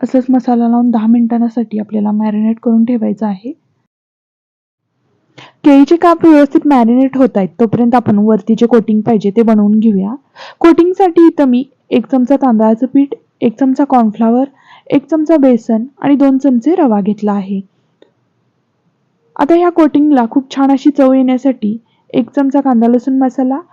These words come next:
अर्धा चमचा हळद, चवीनुसार मीठ आणि धने जिरे पूड इथं मी टाकली आहे. आता हे सर्व व्यवस्थित मिक्स करून घ्यायचे आहे. आता इथं मी मिक्स करताना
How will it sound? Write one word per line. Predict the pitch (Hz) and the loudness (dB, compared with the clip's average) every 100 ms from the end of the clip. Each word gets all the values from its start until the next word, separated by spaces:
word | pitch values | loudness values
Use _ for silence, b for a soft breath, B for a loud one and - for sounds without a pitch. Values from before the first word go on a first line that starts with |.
| b b | b b
अर्धा | - 262 | -4 0
चमचा | 285 294 294 294 | 2 2 0 -2
हळद, | 254 247 254 277 - _ _ _ _ _ | 0 0 0 -2 -12 _ _ _ _ _
चवीनुसार | 285 262 285 285 330 | 2 4 4 2 0
मीठ | 339 311 294 262 - _ _ _ _ _ - | 2 2 2 0 -10 _ _ _ _ _ -2
आणि | 285 269 269 | 0 2 0
धने | 262 262 254 | 0 2 4
जिरे | 233 247 | 2 2
पूड | 247 - 269 - _ _ _ _ _ _ - | 0 -2 -4 -8 _ _ _ _ _ _ -6
इथं | 226 | -2
मी | 240 247 | 0 0
टाकली | 269 226 202 196 | -4 -6 -4 -4
आहे. | 175 202 208 _ _ _ _ _ _ _ _ _ _ _ _ _ _ _ _ _ _ _ B B | -4 -10 -14 _ _ _ _ _ _ _ _ _ _ _ _ _ _ _ _ _ _ _ B B
आता | - 339 | 0 2
हे | 359 | 2
सर्व | 370 359 320 277 | 2 2 2 4
व्यवस्थित | 277 262 285 285 | 2 0 -2 0
मिक्स | 277 - | -2 -2
करून | - 277 277 | -2 0 2
घ्यायचे | 269 240 220 226 | 2 0 0 -4
आहे. | 208 320 - _ _ _ _ _ _ _ _ _ _ _ B B | -4 -10 -18 _ _ _ _ _ _ _ _ _ _ _ B B
आता | - 294 | -2 2
इथं | 370 359 | 2 2
मी | 370 | 0
मिक्स | 370 339 - | 2 0 -2
करताना | 359 349 311 233 226 | -2 0 0 0 -2